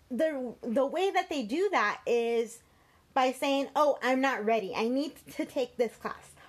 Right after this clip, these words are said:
or I need to take that class. I need to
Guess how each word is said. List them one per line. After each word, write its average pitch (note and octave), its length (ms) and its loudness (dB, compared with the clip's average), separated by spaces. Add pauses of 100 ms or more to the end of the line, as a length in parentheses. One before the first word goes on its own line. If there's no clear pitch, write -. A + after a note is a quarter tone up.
(120)
or A#3 100 0
I A#3+ 80 2
need D4 200 -2
to E4+ 100 -2
take - 300 -6
that A#3 220 -4
class. - 320 -14 (300)
I G3 60 0
need D#4+ 260 -2
to D#4+ 680 -2